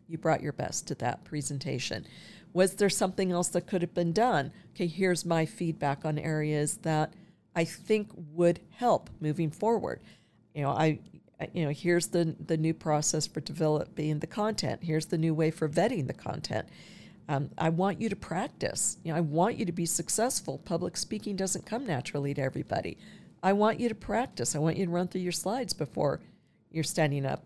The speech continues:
in front of forty people and giving this presentation again. I want you to make certain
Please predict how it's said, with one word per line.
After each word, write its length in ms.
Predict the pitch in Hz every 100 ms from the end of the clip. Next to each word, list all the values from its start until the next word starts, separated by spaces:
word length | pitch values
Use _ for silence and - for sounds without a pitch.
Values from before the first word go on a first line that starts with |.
| -
in 140 | 151
front 320 | 139 - 156 123
of 300 | 156 143 143 - - -
forty 260 | 151 139
people 580 | 131 151 139 147 139 -
and 160 | 170 143
giving 240 | 151 143
this 140 | 143 -
presentation 680 | - 135 - - - -
again. 240 | - 123 - - - -
I 80 | 175
want 160 | 196 202
you 60 |
to 80 | 202
make 260 | 180 185 -
certain 500 | - 247 - 196